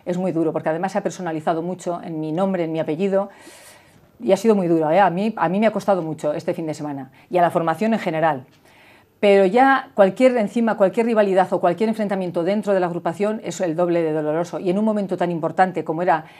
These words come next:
la, la primera sesión del pleno, todos íbamos por primera vez, la sesión de investidura, yo hacía quince días tenía una ilusión,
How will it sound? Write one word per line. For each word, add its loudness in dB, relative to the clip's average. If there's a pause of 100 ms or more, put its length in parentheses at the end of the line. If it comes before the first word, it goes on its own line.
(160)
la, -4
la 2
primera 0
sesión -4
del -2
pleno, 2
todos 0
íbamos -2
por 0
primera 0
vez, 2
la 4
sesión -6
de -4
investidura, 0 (280)
yo 2
hacía 4
quince 0
días 2
tenía 0 (200)
una 4
ilusión, 6